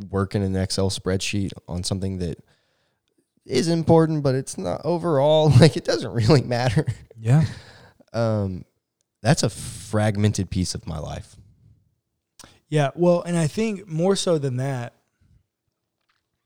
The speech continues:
Speaker 2: let's take it in our idea of, our idea of wholeness.
Speaker 1: Mm.
Speaker 2: For us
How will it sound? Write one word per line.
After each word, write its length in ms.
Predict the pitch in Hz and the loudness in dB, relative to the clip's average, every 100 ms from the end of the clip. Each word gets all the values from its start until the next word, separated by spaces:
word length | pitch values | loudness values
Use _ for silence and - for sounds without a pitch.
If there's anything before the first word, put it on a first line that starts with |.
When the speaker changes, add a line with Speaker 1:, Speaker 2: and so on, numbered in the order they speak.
| _ _ _ _ - | _ _ _ _ 4
Speaker 2:
let's 200 | 165 - | 4 8
take 200 | 196 180 | 8 10
it 40 | |
in 60 | 160 | 8
our 200 | 147 135 | 8 8
idea 240 | 131 131 | 6 6
of, 160 | 117 127 _ | 4 -2 _
our 160 | 127 127 | 4 6
idea 280 | 120 120 120 | 6 6 4
of 80 | 107 | 6
wholeness. 580 | 123 110 110 139 - - 98 | 6 4 2 -6 -10 -10 -6
Speaker 1:
Mm. 200 | 85 - _ _ _ _ _ - _ _ _ _ _ _ _ - | -6 -6 _ _ _ _ _ -20 _ _ _ _ _ _ _ -10
Speaker 2:
For 320 | - 160 - | 2 2 4
us 480 | 156 175 156 139 - | 6 8 8 6 2